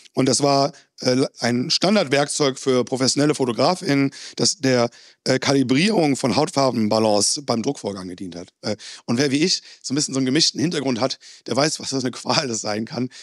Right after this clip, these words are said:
äh, weiße und schwarze Leute zusammen auf Fotos abzulichten. Äh, es ist leider, äh, n-, oft nur sehr schwer möglich, äh, die, äh, die weißen Leute so normal aussehen zu lassen, ohne dass die schwarzen Leute aussehen wie eine Karikatur, bei der man nur die Zähne und die Augen sieht.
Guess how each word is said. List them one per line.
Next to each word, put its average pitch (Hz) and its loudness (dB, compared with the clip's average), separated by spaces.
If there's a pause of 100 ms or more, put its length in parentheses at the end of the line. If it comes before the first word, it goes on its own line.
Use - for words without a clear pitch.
äh, 113 -8
weiße 127 0
und 165 -6
schwarze - -6
Leute 120 0
zusammen 117 -4
auf 110 -8
Fotos 120 -4
abzulichten. 98 -6 (380)
Äh, 117 0
es 120 -6
ist 135 -6
leider, 135 2 (260)
äh, 123 0
n-, 151 -4 (140)
oft 175 0
nur 175 2
sehr 175 2
schwer 175 2
möglich, 160 0 (280)
äh, 139 0
die, 135 2 (280)
äh, 127 2 (120)
die 127 0
weißen 147 2
Leute 135 2
so 117 -6
normal 139 2
aussehen 135 2
zu - -4
lassen, 117 0 (200)
ohne 147 0
dass 135 2
die 131 -4
schwarzen 139 0
Leute 127 2
aussehen 123 0
wie 120 2
eine 117 2
Karikatur, 120 0
bei 117 2
der 117 0
man 117 2
nur 120 4
die 110 0
Zähne 135 0
und 113 0
die 113 -4
Augen 117 -4
sieht. 95 -8